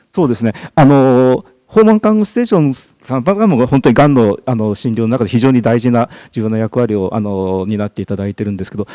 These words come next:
まず、まあ、広く情報を出すというよりかは、病院の医療連携室にしっかりとその施設で、あの、その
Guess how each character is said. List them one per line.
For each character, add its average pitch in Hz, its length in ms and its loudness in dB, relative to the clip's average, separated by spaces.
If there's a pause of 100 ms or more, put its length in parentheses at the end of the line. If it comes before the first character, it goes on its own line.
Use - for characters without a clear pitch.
(120)
ま 170 120 4
ず、 240 220 2 (300)
ま 190 120 -2
あ、 - 20 -4
広 302 260 0
く 156 80 2
情 147 200 2
報 180 140 2
を 180 60 2
出 220 120 0
す - 100 -6
と 196 80 2
い 170 40 6
う 180 60 4
よ 196 80 6
り 196 100 0
か 196 100 0
は、 175 260 2
病 185 320 4
院 226 120 2
の 208 140 4
医 131 80 2
療 220 200 6
連 247 180 6
携 262 200 4
室 120 420 4 (220)
に 185 240 2 (100)
し - 80 -12
っ - 40 -20
か - 120 0
り 240 100 2
と 139 140 4
そ 131 140 -2
の 117 140 2
施 - 80 -8
設 110 500 0 (160)
で、 156 320 2
あ 127 60 0
の、 113 80 -2
そ 120 120 -2
の 110 180 -2